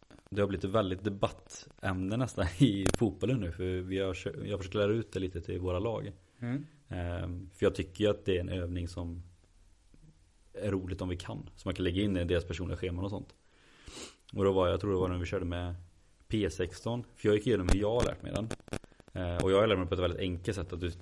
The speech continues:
Speaker 1: i stort sett ska komma ner, sen på en snabb rörelse typ för upp stången upp mot bröstvårtorna typ.
Speaker 2: Mm.
Speaker 1: Och därifrån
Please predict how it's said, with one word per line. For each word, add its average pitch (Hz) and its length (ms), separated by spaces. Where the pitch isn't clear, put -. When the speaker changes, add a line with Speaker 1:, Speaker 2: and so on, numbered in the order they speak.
Speaker 1:
i 101 80
stort 107 280
sett 92 120
ska 90 140
komma 95 240
ner, 117 460
sen 92 300
på 92 340
en 90 140
snabb 92 240
rörelse 87 240
typ 85 160
för 92 180
upp 90 140
stången 90 420
upp 87 200
mot 87 200
bröstvårtorna 98 560
typ. 98 240
Speaker 2:
Mm. 113 180
Speaker 1:
Och 98 160
därifrån 95 720